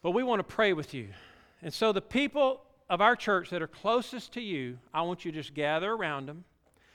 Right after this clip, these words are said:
I want you to put your hands on them, and if you can't reach them, you just put your hands on the person in front of you who's putting their hands on them or whatever. And I want somebody in that group, somebody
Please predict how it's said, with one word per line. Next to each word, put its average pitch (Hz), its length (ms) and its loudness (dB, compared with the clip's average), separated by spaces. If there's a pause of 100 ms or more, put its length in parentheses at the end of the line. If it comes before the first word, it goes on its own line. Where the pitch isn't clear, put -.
(160)
I - 60 -2
want 160 160 -4
you 170 60 -2
to 147 40 -4
put - 240 -4
your 202 100 -6
hands 202 360 2
on 180 160 -2
them, 196 120 -2
and 156 60 -4
if - 120 -10
you 190 80 -10
can't 208 260 -4
reach 180 200 -2
them, 165 120 -6
you 170 100 -6
just 175 160 -8
put 202 160 -6
your 160 100 -6
hands 175 280 -4
on 180 80 -4
the 170 60 -6
person 185 380 -2
in 180 60 -4
front 165 220 -2
of 151 80 -4
you 160 80 -2
who's 156 140 -4
putting 170 240 -6
their 156 120 -2
hands 147 340 -8
on 135 120 -6
them 156 140 -8
or 175 60 -4
whatever. 135 400 0 (600)
And 165 140 0
I 190 60 6
want 214 200 2
somebody 190 760 6 (100)
in 180 160 -2
that 220 220 -2
group, 185 400 2 (340)
somebody 156 540 2